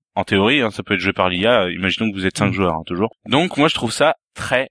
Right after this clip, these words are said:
Speaker 1: très intéressant, euh, sachant que c'est beau et qu'en plus chaque gameplay de chacun des quatre chasseurs, donc je crois que ça s'appelle comme ça,
Speaker 2: Mm.
Speaker 1: est, euh, foncièrement différent, ce qui n'était pas trop le cas dans Left four Dead.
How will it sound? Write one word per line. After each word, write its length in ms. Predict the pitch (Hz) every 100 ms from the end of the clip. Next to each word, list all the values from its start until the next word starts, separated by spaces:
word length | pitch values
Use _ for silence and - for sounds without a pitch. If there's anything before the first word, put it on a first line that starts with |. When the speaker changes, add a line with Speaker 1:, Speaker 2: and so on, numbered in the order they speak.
| _
Speaker 1:
très 320 | - - 123 110
intéressant, 840 | 104 110 98 95 117 135 156 151 -
euh, 560 | 90 101 101 101 98 95
sachant 340 | - 113 -
que 80 | 123
c'est 160 | - 92
beau 180 | 101 131 _ _ _ - - _ - -
et 80 | 107
qu'en 160 | 113
plus 300 | 104 135 143
chaque 280 | - - 139 104
gameplay 420 | 123 123 - 135
de 140 | 120 98
chacun 400 | - 120 135 123
des 100 | 104
quatre 380 | - 120 - -
chasseurs, 560 | - 117 - 127 151
donc 200 | 123 120 -
je 80 | 95
crois 180 | - 107
que 60 |
ça 100 | 110
s'appelle 240 | 104 101 92
comme 180 | 95
ça, 240 | 90 120 156 _
Speaker 2:
Mm. 220 | - 131 175 _ -
Speaker 1:
est, 260 | 110 131 131
euh, 720 | 107 101 98 95 92 90 90
foncièrement 540 | - 120 - 117 127
différent, 400 | 117 113 104 98
ce 80 | -
qui 80 | 101
n'était 200 | 95 107
pas 180 | - 110 _ -
trop 220 | - 104
le 100 | 104 -
cas 240 | 113 113
dans 100 | 107
Left 220 | 95 -
four 200 | - 95
Dead. 320 | 95 113 127